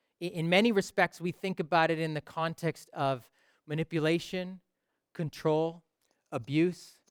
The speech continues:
And maybe even some of you grew up in homes where discipline was actually abuse. And let's just be honest about that.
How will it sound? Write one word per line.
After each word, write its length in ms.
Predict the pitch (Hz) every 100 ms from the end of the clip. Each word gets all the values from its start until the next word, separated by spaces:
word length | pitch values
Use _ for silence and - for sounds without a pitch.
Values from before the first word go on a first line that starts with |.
| _ _ _ _ _ -
And 240 | 156 160
maybe 200 | 180 202
even 240 | 202 196
some 180 | - 202
of 80 | 180
you 80 | 185
grew 220 | 165 185
up 100 | 175
in 80 | 175
homes 540 | 170 202 185 151 151
where 340 | 147 160 156 143 _ _ _
discipline 580 | 131 190 - - 165 143
was 140 | 139 151
actually 600 | 139 - 151 139 131 120 _ _ _ _ _ 160
abuse. 400 | 131 117 - _ _ _ _ _ _ _ _ _ _ _
And 100 | 135
let's 140 | 139 -
just 180 | 131
be 140 | - 139
honest 320 | 135 123 -
about 240 | 127 123 -
that. 180 | -